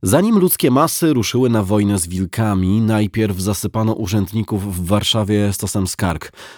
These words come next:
od osadników, włodarzy gmin, zarządów państwowych gospodarstw rolnych, P G R-ów i spółdzielni produkcyjnych. Jedna z takich spółdzielni hodowała w Dolinie Tworylnego, zdziczałej po akcji Wisła,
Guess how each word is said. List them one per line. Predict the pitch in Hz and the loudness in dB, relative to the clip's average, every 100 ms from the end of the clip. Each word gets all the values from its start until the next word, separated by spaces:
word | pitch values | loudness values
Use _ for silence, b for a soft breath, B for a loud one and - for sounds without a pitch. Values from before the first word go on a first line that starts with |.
| B | B
od | 101 123 | 0 2
osadników, | 151 160 135 143 135 113 - | 2 2 2 0 -2 -8 -8
włodarzy | 82 104 117 131 117 | -2 2 4 2 2
gmin, | 120 113 120 120 - _ | 0 2 0 -2 -10 _
zarządów | 87 95 101 98 87 | 0 2 4 2 0
państwowych | - 90 - 90 85 87 | -2 -4 -4 -6 -4 -4
gospodarstw | 95 - 92 87 87 - | -6 -6 -6 -4 -4 -4
rolnych, | 110 127 117 110 - | 0 2 2 0 -4
P | - 87 | -6 -2
G | 87 | 0
R-ów | 113 120 131 - _ | 2 0 -2 -6 _
i | 135 117 | -2 0
spółdzielni | - 143 131 143 139 | -2 -4 0 2 2
produkcyjnych. | 131 131 135 - 117 82 - - - b b b - | 0 -2 -4 -4 -4 -4 -8 -14 -20 b b b -2
Jedna | 135 180 170 165 | 2 2 2 0
z | - | -2
takich | 139 143 - | -4 -4 -6
spółdzielni | - 127 113 98 139 151 151 156 165 _ | -6 -2 0 2 2 2 2 0 -2 _
hodowała | - 120 107 147 170 | -2 0 2 2 2
w | 117 | 0
Dolinie | 107 123 143 131 | 0 2 2 0
Tworylnego, | - 117 104 104 131 90 117 156 - | 0 0 2 2 0 0 -2 -6 -4
zdziczałej | 104 92 104 - 98 80 80 | -2 0 0 0 0 0 -4
po | 87 85 | -6 -6
akcji | 87 - - 92 87 | -8 -8 -8 -4 -4
Wisła, | 82 92 - 107 | -4 -4 -4 -2